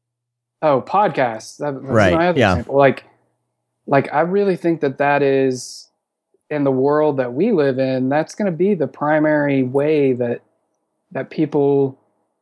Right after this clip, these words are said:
Speaker 1: figure out what they think about spirituality and theology and
Speaker 2: Yeah.
Speaker 1: philosophy. Like,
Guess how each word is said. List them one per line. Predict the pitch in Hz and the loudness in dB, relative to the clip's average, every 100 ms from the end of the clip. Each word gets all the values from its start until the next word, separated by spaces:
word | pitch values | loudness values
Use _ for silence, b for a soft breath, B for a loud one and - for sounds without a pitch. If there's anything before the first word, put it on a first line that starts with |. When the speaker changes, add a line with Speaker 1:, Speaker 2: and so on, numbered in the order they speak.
| _ | _
Speaker 1:
figure | _ _ 156 143 143 131 | _ _ -2 0 2 2
out | 127 147 127 120 _ _ _ | 2 2 0 -2 _ _ _
what | 143 131 131 | -6 -6 -4
they | 135 127 | -4 -6
think | 135 139 135 | -4 -6 -4
about | 123 120 113 113 - _ _ _ | -4 -2 -2 -4 -8 _ _ _
spirituality | - - 127 123 - 123 120 120 113 113 113 | -20 -4 -2 -2 0 0 2 0 0 -2 -4
and | 110 110 | -6 -4
theology | 127 120 120 113 123 117 | 0 0 0 -2 -4 -6
and | 113 | -2
Speaker 2:
Yeah. | 131 | 0
Speaker 1:
philosophy. | 123 120 - 120 113 | 0 -2 -12 -12 -10
Like, | 110 110 107 | -8 -10 -12